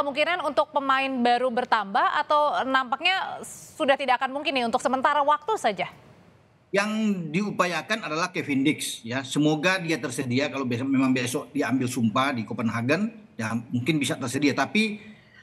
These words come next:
Speaker 2: seperti yang dikatakan oleh Pak Yunus Nusi, Sekjen P S S I, yang paling bagus buat dia adalah bermain melawan Arab Saudi. Itu pada tanggal sembilan belas November. Ya kalau terlewatkan tidak tersedia melawan Jepang. Jadi ya itu dia kita berharap memang dia bermain dua-dua ya, baik
Speaker 1: Hmm.
Speaker 2: Jepang lawan Arab Saudi.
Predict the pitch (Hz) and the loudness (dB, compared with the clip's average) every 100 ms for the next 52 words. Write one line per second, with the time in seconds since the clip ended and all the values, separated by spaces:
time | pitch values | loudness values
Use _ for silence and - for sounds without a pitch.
0 | - - - - 160 190 175 170 165 165 | -16 -8 -2 0 2 2 2 0 0 -2
1 | 165 156 151 - 147 151 147 143 165 151 | 0 2 2 0 0 0 0 0 2 2
2 | 147 117 135 139 139 127 113 143 175 208 | 0 0 2 2 0 -2 -2 2 2 2
3 | 165 151 156 123 185 196 185 156 135 147 | 0 0 -2 0 0 0 -2 -2 -2 -4
4 | 147 120 110 123 - 123 135 139 123 117 | -4 -4 0 0 0 -2 -2 0 0 2
5 | 139 131 120 139 131 135 - 190 165 107 | 2 2 2 0 0 0 2 2 2 0
6 | - - _ 123 117 156 135 139 139 - | -10 -20 _ -8 -2 0 0 0 0 0
7 | 151 151 147 151 151 - 156 135 190 196 | 2 2 4 2 0 -4 -4 2 4 4
8 | 143 - - - _ 135 127 147 143 139 | 2 -2 -14 -20 _ -4 0 0 0 0
9 | 139 139 160 135 143 117 123 139 143 135 | 0 0 -2 -4 -2 -2 -2 0 2 2
10 | 131 127 123 123 143 120 113 147 240 - | 0 2 2 2 2 0 -2 -2 -4 -6
11 | - - _ - 127 113 147 131 208 220 | -20 -20 _ -2 0 0 0 2 4 4
12 | - 175 156 143 147 143 139 131 131 135 | 2 -2 0 0 0 0 0 2 2 2
13 | 131 135 127 143 175 117 135 131 - 120 | 2 2 2 4 2 2 -2 -2 -2 0
14 | 139 131 120 127 120 151 170 117 | 0 -2 -4 -6 0 2 2 0